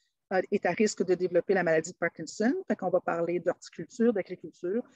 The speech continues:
la maladie de Lyme, c'est ceux qui sont exposés à la fameuse tique. Euh, donc, euh, donc, encore là, euh, agriculture, horticulture, euh, municipalité, les gens donc, qui travaillent en horticulture sur les terrains, et cetera.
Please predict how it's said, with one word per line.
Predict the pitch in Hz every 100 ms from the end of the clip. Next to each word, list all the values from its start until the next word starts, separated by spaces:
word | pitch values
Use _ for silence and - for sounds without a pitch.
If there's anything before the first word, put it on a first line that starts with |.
| _ _ -
la | 208
maladie | 214 202 202
de | 202
Lyme, | 180 185 185 233 262 226 _ _
c'est | - 196
ceux | - 226
qui | -
sont | 180
exposés | 196 - 202 175 190 202
à |
la | 170
fameuse | 180 175 170 -
tique. | - 254 _ _ _ - 190
Euh, | 180 180 175 202
donc, | 196 202 226 233
euh, | 196
donc, | 202 214 -
encore | 190 208 175
là, | 180 190 214 185
euh, | -
agriculture, | 190 - 190 202 - - 196 202
horticulture, | 165 - - - 175 - 180 185 185
euh, | 170 175 185 175 240 - -
municipalité, | 196 202 - 190 180 - 196
les | 202
gens | 180 175 185
donc, | 175 196
qui | -
travaillent | 180 170 175 180 - _
en | 180
horticulture | 170 - - 185 - - 190
sur | -
les | 170
terrains, | - 160 151 185
et | 185
cetera. | - - -